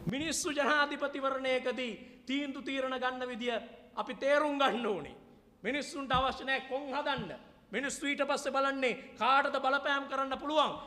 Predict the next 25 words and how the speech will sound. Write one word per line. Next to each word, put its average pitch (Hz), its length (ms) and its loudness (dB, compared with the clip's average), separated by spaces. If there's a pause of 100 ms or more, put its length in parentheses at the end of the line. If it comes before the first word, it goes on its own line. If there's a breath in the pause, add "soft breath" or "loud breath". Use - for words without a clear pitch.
කාටද 277 400 4
මේක 269 240 2
පෙරලන්න 285 500 2
පුළුවන්, 285 320 2 (140 loud breath)
කාටද 277 380 4
ස්ථාපිත 311 540 4
වෙන්න 285 260 0
පුළුවන්, 294 280 2 (160 loud breath)
කාටද 285 500 4
තහවුරු 349 420 4
වෙන්න 254 220 0
පුළුවන් 208 280 -2
කියන 151 200 -6
එක. - 80 -16
ඒ - 260 -16
නිසා 277 180 2
මිනිස්සු 254 300 2
එච්චර 220 260 2
මෝඩත් 202 440 2 (140)
නෑ. 160 260 6 (800)
මිනිස්සු 196 340 -6
එහෙම 180 200 0
තීන්දුව 165 340 -8
කරන්නේ 160 400 -4
නෑ. 143 220 -2